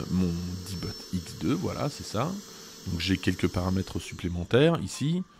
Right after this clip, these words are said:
Donc ça me permet d'afficher, le, alors c'est par défaut en plus, hein, euh, d'afficher le raccourci lors de l'exécution. Bon, si vous le voulez pas, vous pouvez le décocher. Alors là, euh, le, l'aspirateur est en train de tourner, donc, euh, pourquoi pas créer une tâche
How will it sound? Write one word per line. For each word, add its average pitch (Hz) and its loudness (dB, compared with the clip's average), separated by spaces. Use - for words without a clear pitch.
Donc 92 0
ça 95 6
me 92 6
permet 98 8
d'afficher, 101 4
le, 92 2
alors 87 -2
c'est 95 6
par 98 4
défaut 104 6
en 90 4
plus, 90 -4
hein, 92 0
euh, 90 4
d'afficher 101 8
le 101 8
raccourci 98 2
lors 95 4
de 92 2
l'exécution. 85 0
Bon, 85 -2
si - -6
vous 80 -6
le 71 -8
voulez 82 -6
pas, 117 4
vous 92 -4
pouvez 110 4
le 107 8
décocher. 131 6
Alors 143 12
là, 165 12
euh, 117 12
le, 110 8
l'aspirateur 143 6
est 120 2
en 135 2
train 131 4
de 117 2
tourner, 117 6
donc, 107 0
euh, 87 2
pourquoi - 4
pas 131 6
créer 101 4
une 90 2
tâche - 2